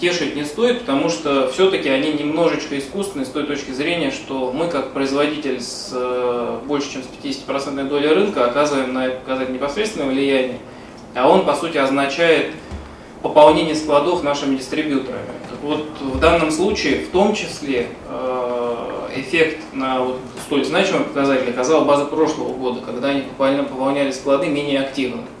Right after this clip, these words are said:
опять же, в силу уже конца четырнадцатого года. Но, тем не менее, ситуация в любом случае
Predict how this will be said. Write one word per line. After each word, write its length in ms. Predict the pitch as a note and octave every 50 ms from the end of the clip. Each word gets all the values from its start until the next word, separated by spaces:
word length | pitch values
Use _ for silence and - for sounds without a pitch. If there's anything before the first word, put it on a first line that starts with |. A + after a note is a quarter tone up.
| -
опять 240 | B2+ - - A#2+ A#2
же, 60 | A#2 A#2
в 40 | -
силу 340 | - - C#3+ C#3 C3 B2 A#2+
уже 120 | A#2+ A#2+ A#2
конца 280 | A#2+ A#2 A#2 A#2+ B2+
четырнадцатого 520 | B2+ B2+ - - B2+ B2 - - - - -
года. 240 | - - - - - - - - - - - - - - - - - - - - - - -
Но, 120 | D3 D#3+
тем 180 | D#3+ G#3+ A3 G#3
не 80 | G#3
менее, 240 | G3+ G#3 G3+ F#3 E3+
ситуация 460 | E3+ - - - F#3 F#3+ F#3 - D#3
в 40 | D3
любом 200 | E3+ F3 F#3+ F#3
случае 300 | F3+ - E3 D3+ - -